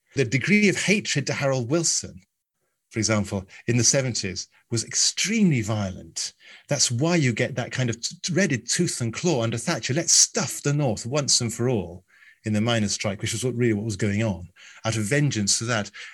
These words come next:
And that's where you got, again, in the Blair years. Because let's not forget, Tony Blair never, ever took the southeast of England.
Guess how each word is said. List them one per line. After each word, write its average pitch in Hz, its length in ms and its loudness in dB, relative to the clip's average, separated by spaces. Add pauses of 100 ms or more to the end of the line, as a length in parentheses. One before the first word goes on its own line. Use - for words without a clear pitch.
And 156 200 2
that's 175 260 2
where 214 100 -2
you 214 100 2
got, 117 360 -2 (200)
again, 113 340 2
in 123 80 2
the 147 160 0
Blair 185 180 4
years. 90 540 0 (640)
Because 147 340 2 (120)
let's 190 200 2
not 220 120 -2
forget, - 300 -4
Tony 185 320 4
Blair 151 240 0
never, 151 440 0
ever 151 220 -2
took - 280 -6
the 117 80 -4
southeast - 720 -2 (220)
of 113 80 -4
England. 113 540 -6